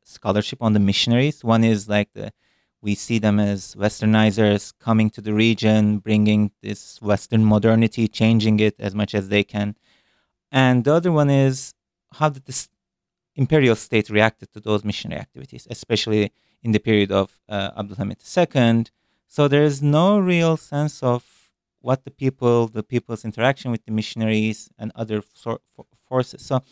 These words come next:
I wanted to take them as the, both the missionaries and the local people and the interaction between them as a field in which different kinds of power relations took place. And I think it was also related to our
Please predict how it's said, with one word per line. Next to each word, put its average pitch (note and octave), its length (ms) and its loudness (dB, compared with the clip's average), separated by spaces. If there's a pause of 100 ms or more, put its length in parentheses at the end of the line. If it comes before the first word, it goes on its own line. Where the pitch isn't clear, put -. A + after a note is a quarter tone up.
(840)
I C3 80 0
wanted F3 340 0
to G3+ 80 -14
take F#3+ 340 -4
them F3+ 200 -2
as D#3+ 480 -2 (280)
the, A2+ 80 -12
both A#2 320 -6
the G#2+ 80 -4
missionaries E3+ 800 -2 (200)
and B2 200 -2
the A2 100 -12
local C#3 420 -2
people A2 500 -6
and G#2+ 140 -2
the A2+ 80 -12
interaction B2 560 -8
between A#2 380 -8
them A2+ 160 -4
as G#2+ 160 -8
a G#2 140 -4
field D#3+ 560 -4 (360)
in C3+ 180 2
which D3 240 -2
different C#3+ 280 -6
kinds A#2+ 200 -2
of A#2 140 -8
power A2 280 -4
relations A2 500 -10
took - 240 -20
place. A#2 420 -14 (680)
And B2 520 -2 (180)
I B2 100 -8
think E3 200 -6
it D#3 120 -8
was C3+ 140 -6
also C#3 280 -4
related B2 360 -8
to A#2 120 -4
our A2+ 260 0